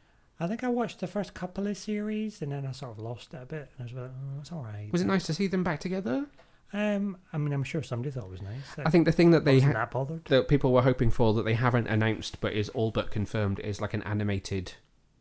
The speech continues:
Speaker 2: return to Smallville that they're planning on doing. So I think there might be news coming from that in the near future. But this was just a nice way to, to celebrate the fact that fandom happened,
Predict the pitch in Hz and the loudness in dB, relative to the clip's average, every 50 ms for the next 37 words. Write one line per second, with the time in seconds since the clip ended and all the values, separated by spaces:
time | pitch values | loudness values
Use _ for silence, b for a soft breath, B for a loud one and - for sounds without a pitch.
0 | _ - - 110 101 - - 104 95 95 95 92 - 92 - 101 92 92 90 95 | _ -6 -4 -4 -4 -2 -4 -4 -4 -4 -4 -6 -6 -8 -8 -6 -6 -6 -6 -4
1 | 90 87 85 87 - - _ _ _ - - 107 95 - 101 95 - 107 90 90 | -4 -4 -6 -8 -10 -16 _ _ _ -12 -10 -8 -8 -6 -6 -6 -4 -4 -4 -4
2 | 90 90 87 85 92 87 87 87 85 - - 95 92 90 - B B B B B | -4 -4 -4 -4 -4 -6 -6 -6 -8 -6 -4 -4 -4 -4 -8 B B B B B
3 | B B - - - 110 101 98 98 98 95 95 - 95 92 95 95 92 - - | B B -10 -6 -6 -6 -4 -4 -4 -2 -4 -4 -4 -4 -4 -4 -4 -4 -6 -6
4 | 98 98 95 90 - 98 92 92 82 87 92 95 92 92 92 92 - 101 95 92 | -4 -4 -4 -4 -4 -4 -4 -4 -4 -4 -4 -4 -2 -4 -4 -6 -6 -8 -8 -6
5 | - 104 101 127 147 143 - - 117 - 101 - 110 104 101 101 - - 101 95 | -6 -6 -2 0 -2 0 0 -2 -4 -4 -4 -2 0 0 0 0 0 -2 -2 -2
6 | 95 - - 98 95 87 B B B B B B B 135 - 143 131 127 123 117 | -2 -2 -2 -2 -2 -4 B B B B B B B 0 2 4 4 4 2 0
7 | 117 113 - 123 107 - - 95 - - 120 120 113 113 107 101 95 - 117 - | 0 0 0 0 0 0 -4 -6 -2 0 0 2 2 2 2 2 0 0 -2 -2
8 | - - 107 101 101 98 95 | 0 0 2 2 2 0 -2